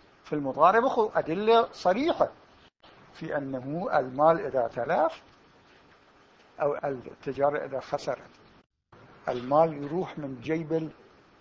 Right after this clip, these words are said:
صاحب المال. آه، هذا صحيح، ما بي كلام.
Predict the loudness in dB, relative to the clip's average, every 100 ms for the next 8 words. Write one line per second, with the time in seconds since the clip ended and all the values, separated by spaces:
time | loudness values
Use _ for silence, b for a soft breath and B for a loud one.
0 | _ _ _ _ _ _ _ _ _ _
1 | _ _ _ _ _ -20 -20 -20 _ _
2 | _ -10 -6 -4 -4 -6 -6 -6 -8 -20
3 | _ _ _ _ _ -16 -14 -16 -18 -20
4 | -16 -14 -12 -8 -8 -4 -4 -4 -4 -6